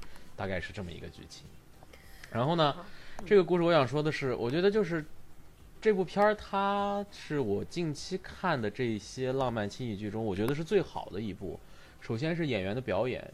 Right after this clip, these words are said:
Speaker 1: 那个Sally Field，莎莉菲尔德，这，这影后就是影后，真的是不服不行。
Speaker 2: <laughs>
Speaker 1: 他这部戏的表演相当到位，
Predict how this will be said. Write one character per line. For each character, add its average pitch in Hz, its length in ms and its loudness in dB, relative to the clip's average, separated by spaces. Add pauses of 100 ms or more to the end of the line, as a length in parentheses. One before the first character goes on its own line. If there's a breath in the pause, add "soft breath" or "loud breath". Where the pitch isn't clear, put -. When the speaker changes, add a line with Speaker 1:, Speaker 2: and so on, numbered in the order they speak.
(120)
Speaker 1:
那 120 160 -4
个 107 100 0
Sally 156 320 -2
Field， 113 420 0
莎 139 220 0
莉 139 80 2
菲 139 140 -2
尔 107 120 2
德， 98 180 -2 (140)
这， 131 140 2 (280)
这 117 160 0 (400)
影 92 260 -2
后 127 240 0
就 113 120 -4
是 101 140 -4
影 92 240 -10
后， 95 300 -6
真 117 180 -6
的 113 100 -2
是 90 240 -8 (120)
不 107 80 -8
服 - 180 -8
不 87 120 -8
行。 185 160 -4
Speaker 2:
<laughs> 180 300 -8 (420 loud breath)
Speaker 1:
他 151 100 -4
这 180 140 4
部 160 120 2
戏 156 180 0
的 117 80 2
表 104 280 4
演 95 220 0
相 170 380 0
当 180 200 2
到 143 220 4
位， 90 260 -2